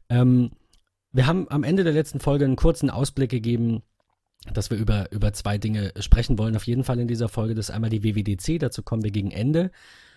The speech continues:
Ähm, und die Abkündigung der AirPod-Geräte. Damit fangen wir gleich an.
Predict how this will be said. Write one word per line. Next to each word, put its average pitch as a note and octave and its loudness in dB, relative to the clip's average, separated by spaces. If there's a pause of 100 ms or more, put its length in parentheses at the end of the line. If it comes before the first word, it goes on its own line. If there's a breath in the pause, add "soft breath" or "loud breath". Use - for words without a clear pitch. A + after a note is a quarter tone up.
(120 loud breath)
Ähm, A#2 -2
und A#2 0
die A2+ 0
Abkündigung G#2+ 0
der G2+ 0
AirPod-Geräte. F#2+ 4
Damit F#2 -6
fangen G#2 -4
wir G2 -4
gleich G2 -4
an. C#3+ -2